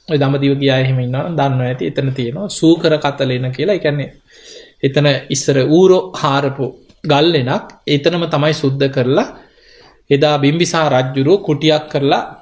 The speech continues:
දුන්නේ මේ සාරිපුත්ත හාමුදුරන්ට වැඩ හිටියේ ඒ කුටිය. බුදුහාමුදුරෝ එතනට වැඩියා. දීගණ කාපු වෙලාවේ බුදුරජාණන් වහන්සේ දීගණකට ඔහුටත් සසර පින තිබ්බ ධර්මය අවබෝධ කරන්න.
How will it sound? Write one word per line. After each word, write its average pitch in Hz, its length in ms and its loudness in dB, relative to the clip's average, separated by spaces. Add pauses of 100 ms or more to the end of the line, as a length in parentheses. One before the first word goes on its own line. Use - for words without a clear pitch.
(220)
දුන්නේ 139 420 2
මේ 147 200 -2
සාරිපුත්ත 147 500 -2
හාමුදුරන්ට 135 460 0
වැඩ 135 220 2
හිටියේ 143 360 0
ඒ 151 80 2
කුටිය. 131 320 -6 (760)
බුදුහාමුදුරෝ 202 600 4
එතනට 180 300 0
වැඩියා. 143 360 0 (640)
දීගණ 202 400 2
කාපු 175 340 0
වෙලාවේ 156 380 2
බුදුරජාණන් 160 560 0
වහන්සේ 147 400 -2
දීගණකට 165 720 2 (880)
ඔහුටත් 196 420 2
සසර 208 380 2
පින 202 260 0
තිබ්බ 190 240 -4
ධර්මය 165 360 0
අවබෝධ 139 400 -2
කරන්න. - 280 -8